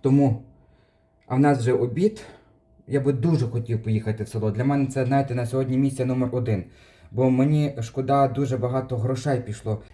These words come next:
Мені шкода, мені шкода і своєї роботи, і мені шкода, е, грошей, які пішли на ті тюльпани. Бо там далеко немалі гроші. Ну, але що, від мене не залежить нічого. Як то кажуть, я залежний.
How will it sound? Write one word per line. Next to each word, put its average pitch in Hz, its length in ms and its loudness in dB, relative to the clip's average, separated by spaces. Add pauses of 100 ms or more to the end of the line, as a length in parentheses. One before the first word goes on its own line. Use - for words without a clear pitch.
Мені 135 240 4
шкода, 139 500 2
мені 135 240 4
шкода 139 300 0
і 131 120 -2
своєї 127 360 0
роботи, 123 560 -2 (320)
і 127 120 -2
мені 131 180 4
шкода, 131 460 0
е, - 40 -4 (440)
грошей, 123 420 0
які 123 180 -2
пішли 113 280 -4
на 117 100 0
ті 113 120 -4
тюльпани. 98 640 -6
Бо 107 240 0
там 113 400 0
далеко 110 400 0
немалі 85 300 -4
гроші. - 420 -10 (1600)
Ну, 226 120 0
але 160 160 6
що, 151 220 0 (180)
від 147 140 -2
мене 180 220 2
не 139 100 2
залежить 131 360 0
нічого. 110 420 -2 (260)
Як 135 140 -8
то 123 100 -8
кажуть, 143 400 -6 (220)
я 160 240 0
залежний. 147 720 0